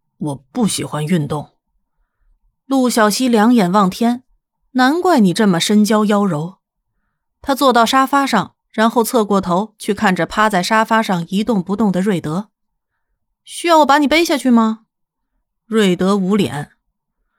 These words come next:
“嗯，看来是真的动不了了呀。”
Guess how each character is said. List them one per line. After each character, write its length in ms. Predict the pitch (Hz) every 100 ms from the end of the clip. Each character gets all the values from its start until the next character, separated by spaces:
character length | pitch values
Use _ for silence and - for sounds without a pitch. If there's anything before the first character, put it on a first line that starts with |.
| _ _ _ _
“嗯， 380 | 294 294 277 240 - _ _
看 220 | - 285 254
来 140 | 262
是 120 | 254
真 220 | 240 320
的 80 | 330
动 180 | 269 240
不 80 | 196
了 160 | 180
了 100 | 160
呀。” 340 | 170 175 170